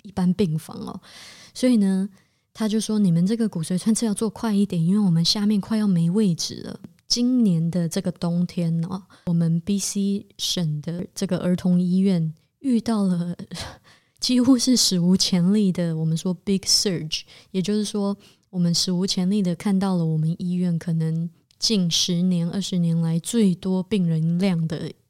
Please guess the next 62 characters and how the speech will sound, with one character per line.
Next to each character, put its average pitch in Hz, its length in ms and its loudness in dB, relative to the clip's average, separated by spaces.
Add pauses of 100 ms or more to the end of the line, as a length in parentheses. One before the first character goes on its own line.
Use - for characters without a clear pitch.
(220)
一 165 140 -4
次。 - 440 -6 (500)
我 180 100 -6
们 175 100 -2
的 175 100 -4
急 185 240 -4
诊 180 280 -2
呢， 160 120 0
几 185 160 -4
乎 185 140 -2
是 185 140 -6
爆 175 280 -2
满 143 320 -8
哦， - 240 -12
然 151 140 -6
后 180 160 -2
每 165 180 2
一 160 140 2
次 196 220 -4
可 175 160 -2
能 165 160 2
甚 190 260 0
至 180 200 -2
要 185 200 -2
请 160 420 0 (220)
病 196 180 2
人 160 160 2
去 180 200 0
别 165 180 -2
的 160 80 0
医 170 200 -4
院 175 260 0
就 165 240 -2
诊。 - 240 -8 (480)
那 208 160 -2
真 208 280 0
正， 202 220 2
真 190 220 2
正 185 240 0 (340)
要 190 140 0
把 165 180 -4
这 196 100 -2
个 185 80 2
资 196 320 -2
源 185 220 2
呢， 165 240 2
留 165 240 2
给 180 340 -6 (240)
紧 160 300 2
急 160 400 0
的、 - 340 -10
有 180 140 -6
生 190 180 -4
命 190 220 0
危 165 160 0
险 165 220 -4
的 160 200 -4
这 - 180 -6
些 165 180 -6
小 165 180 -8
孩 180 220 -10
子。 - 260 -12